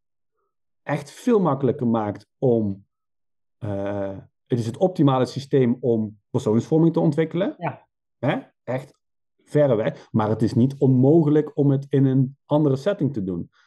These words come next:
Speaker 2: Nee,
Speaker 1: Alleen
Speaker 2: en het zal per kind afhangen van wat heeft een kind nodig. Als je vrij makkelijk leert en je komt, je past goed in dat systeem, heb je daar ook geen last van. En is het een manier om aan jouw diploma te komen? En
Speaker 1: Zeker,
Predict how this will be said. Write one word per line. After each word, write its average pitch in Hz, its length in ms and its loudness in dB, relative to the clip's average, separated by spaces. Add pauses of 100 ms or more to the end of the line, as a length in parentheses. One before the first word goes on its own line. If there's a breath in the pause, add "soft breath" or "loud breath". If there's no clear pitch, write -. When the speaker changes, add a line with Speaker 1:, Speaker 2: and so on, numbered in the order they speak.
Speaker 2:
Nee, - 120 -4
Speaker 1:
Alleen 117 160 4
Speaker 2:
en 113 60 2
het 113 80 0
zal 170 220 0
per 208 180 -4
kind 220 420 -2
afhangen 226 640 -2
van 226 380 0
wat 226 180 0
heeft 214 240 0
een 226 100 2
kind 226 240 2
nodig. 220 320 4
Als 202 160 -2
je 202 80 0
vrij 202 240 -2
makkelijk 196 360 2
leert 196 320 2
en 185 180 0
je 185 80 4
komt, 202 360 -2
je 202 100 2
past 214 220 -2
goed 220 180 2
in 196 100 4
dat 175 160 0
systeem, 202 460 0
heb - 500 -6
je 214 60 2
daar 196 160 0
ook 233 120 0
geen 180 140 0
last 214 260 -2
van. 180 340 0 (280 soft breath)
En 185 240 -2
is 214 140 0
het 190 120 0
een 190 80 4
manier 190 260 6
om 185 160 2
aan 180 100 2
jouw 180 120 4
diploma 208 460 2
te - 100 -18
komen? 180 560 0
En 185 180 -4
Speaker 1:
Zeker, 151 420 2